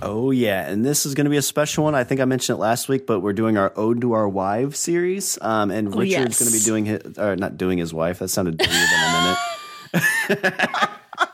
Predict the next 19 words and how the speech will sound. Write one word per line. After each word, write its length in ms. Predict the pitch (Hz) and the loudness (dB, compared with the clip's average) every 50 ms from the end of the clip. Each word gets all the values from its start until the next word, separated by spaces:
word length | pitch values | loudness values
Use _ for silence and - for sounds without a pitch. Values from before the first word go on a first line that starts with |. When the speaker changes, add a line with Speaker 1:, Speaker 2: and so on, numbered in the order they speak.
| - _ _ _ _ _ _ _ - - _ _ _ _ _ _ _ _ _ _ _ _ _ _ - - | -8 _ _ _ _ _ _ _ -20 -20 _ _ _ _ _ _ _ _ _ _ _ _ _ _ -4 -2
Speaker 1:
Uh, 800 | - 330 262 262 247 226 180 - - 139 139 135 127 117 110 98 - | 0 0 0 0 0 -2 0 0 0 2 2 2 4 2 2 0 0
we're 160 | - 139 156 | 0 0 0
gonna 160 | 156 165 160 147 | 2 2 2 2
be 160 | 147 143 139 | 4 4 4
recording 540 | 131 127 123 123 - 143 139 139 131 123 113 | 4 2 2 2 0 2 4 4 4 4 4
Richard's 560 | 127 139 135 - 143 135 127 120 113 104 - - - | 2 2 2 2 2 4 4 4 2 0 -4 -4 0
ode 280 | 135 139 139 143 139 | 2 2 2 2 2
to 120 | - - 123 | 2 0 0
his 300 | - - 175 185 165 - | 2 2 2 2 2 2
wife, 540 | 107 90 85 80 80 90 98 - - - - | 2 2 2 2 2 2 0 -2 -4 -8 -6
uh, 420 | - - 104 98 98 95 92 92 95 | -2 0 2 4 4 4 4 4 2
this 240 | 92 101 120 120 - | 2 0 0 0 2
Sun-, 240 | - 127 110 101 - | 2 2 0 0 2
or 120 | 98 104 | 2 0
it 60 | 104 | 2
comes 200 | - - 120 113 | 2 2 2 2
out 140 | 117 107 101 | 2 2 2
this 160 | - 110 101 - | 2 0 0 0
Sunday. 440 | - 98 92 87 76 76 90 - | 0 0 0 0 0 0 0 -2